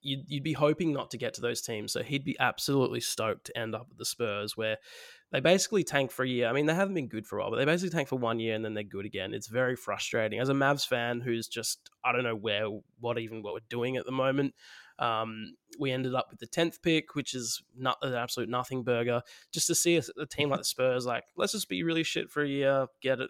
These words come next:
get a generational talent, and then, and move on," is quite frustrating. Liam, we, um, have sort of moved on pretty quickly, but I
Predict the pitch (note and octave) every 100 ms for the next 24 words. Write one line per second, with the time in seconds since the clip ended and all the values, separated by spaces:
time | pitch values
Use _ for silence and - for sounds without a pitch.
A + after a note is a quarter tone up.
0 | - - C3 B2+ B2+ A#2+ - C3 B2 B2
1 | B2 - A#2+ - A#2+ A#2 A2 - - A#2+
2 | A#2+ A2+ A2+ G2+ A2+ A2+ A2 G#2+ A2+ A2
3 | A2 B2 G#2+ - G#2 - - A2+ - -
4 | - - - - F3 F3+ F#3 G3+ G3 F3
5 | D#3 D3+ C#3 - E3 C#3 D3 C#3 C#3 C3+
6 | C#3+ C3 D3+ - C3 B2+ C3 C3+ C3 C3